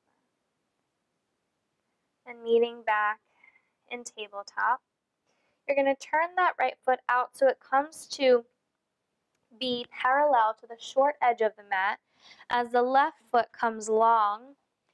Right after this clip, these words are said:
big toe pointed towards the long edge of the mat.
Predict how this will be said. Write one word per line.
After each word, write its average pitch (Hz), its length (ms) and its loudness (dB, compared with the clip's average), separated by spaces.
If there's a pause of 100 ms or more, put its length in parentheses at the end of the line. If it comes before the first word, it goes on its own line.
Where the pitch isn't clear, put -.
(140)
big 262 180 -4
toe 254 180 -2
pointed 233 380 -2
towards 233 300 -6
the 226 100 -2
long 220 400 0
edge 214 240 -6
of 208 140 -10
the 202 120 -20
mat. 202 280 -4